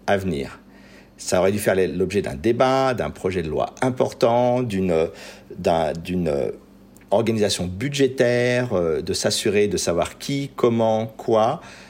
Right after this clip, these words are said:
euh, va se faire. Et puis, euh, une, je dirais que la troisième chose, moi, qui me gêne, c'est qu'on, on a l'impression un peu que c'est une, euh, on est dans une sorte de logique de privatisation qui do-, qui dit pas son nom. En gros, c'est à nous, enfin, l'État, de supporter les coûts de la santé,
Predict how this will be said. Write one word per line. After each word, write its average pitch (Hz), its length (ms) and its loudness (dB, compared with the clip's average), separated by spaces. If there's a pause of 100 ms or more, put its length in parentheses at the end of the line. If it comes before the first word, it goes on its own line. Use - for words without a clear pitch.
(320)
euh, 82 480 -2
va 85 120 0
se - 160 -4
faire. 69 280 -6
Et 87 60 0
puis, 175 380 0
euh, 90 340 2 (260)
une, 98 120 -4
je - 500 -10
dirais 101 140 0
que 101 60 -2
la - 40 0
troisième 147 240 4
chose, 147 140 0
moi, - 100 4
qui - 140 -2
me 104 100 4
gêne, 160 240 2
c'est - 140 -4
qu'on, 101 140 -6
on 92 180 -2
a 101 100 0
l'impression 120 340 0
un 135 60 2
peu 208 160 0
que 202 60 -4
c'est - 180 0
une, 117 160 0
euh, 92 300 2 (580)
on 110 60 -2
est 117 40 4
dans 131 60 4
une 180 160 0
sorte 175 220 4
de - 20 6
logique 160 480 2
de - 80 4
privatisation 143 1000 0
qui - 120 -4
do-, 123 180 0 (100)
qui - 100 -6
dit 120 80 0
pas 160 160 2
son 147 160 0
nom. 123 160 2
En 110 100 2
gros, 143 300 4
c'est 143 180 2
à 117 80 4
nous, 139 200 2
enfin, 98 200 0
l'État, 127 440 2
de 107 100 0
supporter - 520 0
les 98 120 0
coûts - 200 -2
de 120 60 2
la 104 80 4
santé, 127 400 0